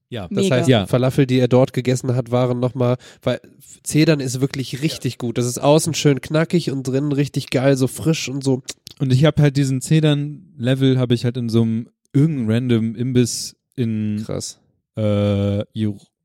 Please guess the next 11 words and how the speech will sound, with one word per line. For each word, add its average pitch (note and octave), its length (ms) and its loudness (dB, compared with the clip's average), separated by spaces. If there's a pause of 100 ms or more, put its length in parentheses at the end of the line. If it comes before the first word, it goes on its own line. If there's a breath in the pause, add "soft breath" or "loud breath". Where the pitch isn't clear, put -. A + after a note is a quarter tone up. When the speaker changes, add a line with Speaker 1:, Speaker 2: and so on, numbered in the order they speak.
(800)
Speaker 1:
doch, B2 220 2
Jerusalem G#2+ 680 2
irgendwo G2 480 -6
in G2+ 120 -14
der G2 100 -10
Ecke F#2 300 -14
gehabt. G2 380 -16
Speaker 2:
Und C#3 100 -2
das C3+ 120 0
heißt, B2 440 -2
die, A#2+ 240 0